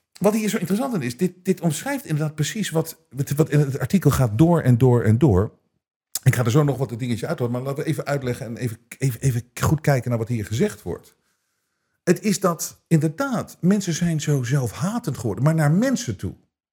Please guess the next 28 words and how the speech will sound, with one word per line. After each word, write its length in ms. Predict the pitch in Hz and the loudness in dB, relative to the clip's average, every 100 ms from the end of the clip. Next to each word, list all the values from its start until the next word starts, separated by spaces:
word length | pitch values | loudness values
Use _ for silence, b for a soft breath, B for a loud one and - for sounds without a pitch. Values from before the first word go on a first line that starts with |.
| _ _ _ B B - | _ _ _ B B 0
Mensen, 220 | 196 202 | 2 4
we 80 | 190 | 2
hebben 180 | 202 180 | 2 2
geen 160 | 180 | 0
vertrouwen 480 | 147 - 262 302 220 | 0 -2 -2 0 0
meer 160 | 131 107 | 0 -2
dat 140 | 117 | 0
wij 300 | 156 151 127 | 0 0 -4
wezens 460 | - 156 180 156 127 | -4 0 0 -2 -8
zijn 180 | 135 127 | -6 -4
en 80 | 143 | -2
dat 120 | 160 | -2
we 80 | - | 0
eigenlijk 360 | 143 131 135 | -4 -2 -4
goed 220 | - 247 | 0 0
zijn. 340 | - 90 73 - _ _ _ _ _ _ _ _ _ _ _ _ _ B | 0 -6 -10 -20 _ _ _ _ _ _ _ _ _ _ _ _ _ B
En 100 | - | 4
dat 160 | 170 175 | 4 6
zit 180 | 165 - | 2 2
zo 200 | 254 254 | 0 0
diep 200 | 220 214 | -2 0
in 140 | 135 | -2
zoveel, 600 | 107 190 262 - 190 165 | 2 0 0 2 2 2
dat 200 | - 135 | -2 -6
is 120 | 123 | -6
zo 160 | - 269 | 0 0
goed 200 | 254 190 | 0 0
gelukt. 760 | - 131 185 202 - - - | 4 6 6 4 2 -12 -20